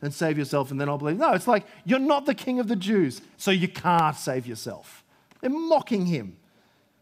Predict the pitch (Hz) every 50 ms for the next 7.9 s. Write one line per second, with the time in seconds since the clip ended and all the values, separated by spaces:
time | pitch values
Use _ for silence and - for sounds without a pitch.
0 | _ _ _ _ _ - 151 214 226 214 202 226 262 262 233 269 240 240 240 214
1 | 170 170 190 190 185 170 139 117 107 113 143 - - _ _ _ _ _ _ -
2 | 180 190 202 196 196 - - - 233 247 262 202 - - - - 240 240 247 233
3 | 220 190 165 - - - 220 226 226 233 233 226 - 233 202 175 - 185 160 147
4 | - - 190 170 185 214 214 240 277 294 285 285 - - - _ _ _ _ _
5 | _ _ _ _ _ _ - - 170 202 202 196 - 220 208 196 170 165 - -
6 | - - 233 240 233 233 214 214 - 156 135 135 135 - - - _ _ _ _
7 | - - 165 - - - 185 180 196 185 156 - - - - - _